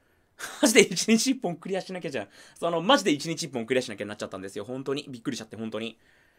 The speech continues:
いろいろ予定をこう計算していって、今日のカレンダーとかいろいろ考えて、カレンダーこうこうこうで、みたいな風に考えていって、まあもちろん動画の撮影とかもあるわけじゃないですか。来月も当たり前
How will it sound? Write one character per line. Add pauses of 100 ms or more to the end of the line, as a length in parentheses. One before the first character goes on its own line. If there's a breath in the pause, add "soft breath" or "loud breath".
(120)
い
ろ
い
ろ
予
定
を
こ
う
計
算
し
て
い
っ
て、
今
日
の
カ
レ
ン
ダ
ー
と
か
い
ろ
い
ろ
考
え
て、
カ
レ
ン
ダ
ー
こ
う
こ
う
こ
う
で、
み
た
い
な
風
に
考 (120)
え
て
い
っ
て、 (400 loud breath)
ま
あ
も
ち
ろ
ん
動
画
の
撮
影
と
か
も
あ
る
わ
け
じ
ゃ
な
い
で
す
か。
来
月
も
当
た
り
前